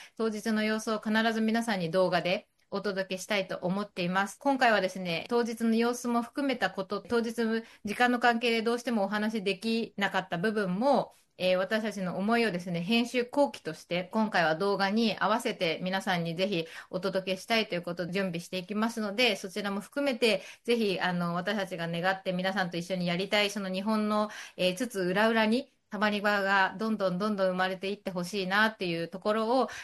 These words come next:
皆さんにもぜひアーカイブを見ながら行動に移していただけたらと思ってですね、クラウドファンディングは二月末までですが、その後、この一年間をですね、たまり場を今日のお三方と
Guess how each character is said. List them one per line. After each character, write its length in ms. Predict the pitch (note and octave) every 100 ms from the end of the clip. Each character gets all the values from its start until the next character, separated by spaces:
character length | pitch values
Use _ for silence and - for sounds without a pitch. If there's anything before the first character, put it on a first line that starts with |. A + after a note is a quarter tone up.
| -
皆 240 | G3+ G#3+
さ 140 | A3 G3
ん 40 |
に 60 | F#3
も 160 | F3+
ぜ 140 | F3+ G#3
ひ 240 | G#3+ F3
ア 120 | -
ー 60 | F#3+
カ 120 | G3+
イ 40 | F#3+
ブ 120 | F#3
を 60 |
見 120 | F3 F#3
な 140 | A3
が 120 | A#3
ら 260 | F#3+ E3+ -
行 180 | - F#3+
動 140 | F#3
に 100 | F#3
移 200 | F3 F3+
し 80 | G#3
て 80 | F#3
い 40 |
た 120 | E3+ F#3
だ 100 | F3+
け 140 | F#3+
た 120 | G#3
ら 120 | A3+ A3
と 120 | E3+
思 160 | E3+
っ 40 | F3+
て 120 | F3+
で 100 | E3
す 100 | -
ね、 240 | E3+ E3 -
ク 80 | -
ラ 120 | C4
ウ 20 |
ド 80 | C#4
フ 60 | D4
ァ 80 | C#4+
ン 40 |
デ 60 | A3
ィ 20 |
ン 20 |
グ 20 |
は 60 | F#3+
二 120 | G3
月 240 | G#3 G3+ F#3 A3
末 80 | A3
ま 140 | F3
で 80 | D#3+
で 100 | D3
す 160 | - F#3+
が、 160 | G#3+
そ 140 | E3+ A3+
の 160 | A#3+
後、 400 | C4 C#4+ F3 C#3+ - -
こ 80 | A3
の 80 | A3+
一 200 | G3+ B3+
年 280 | C4+ C4+
間 160 | A#3+ F3
を 40 |
で 100 | D#3+
す 100 | E3+
ね、 80 | F3+
た 120 | F3
ま 140 | G3+ A3
り 100 | A3+
場 200 | A3+ A#3
を 260 | D4 G3+ -
今 100 | A#3+
日 60 | G3+
の 260 | E3 - -
お 60 |
三 200 | F#3 A3+
方 240 | G#3+ F3+ F3
と 260 | F#3+ F3+